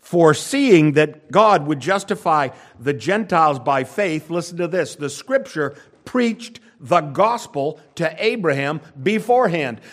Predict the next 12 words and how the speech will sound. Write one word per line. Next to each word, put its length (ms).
Friends, 320
Abraham 560
was 140
two 300
thousand 600
years 600
before 380
Christ. 500
And 120
through 180
the 120
scripture, 640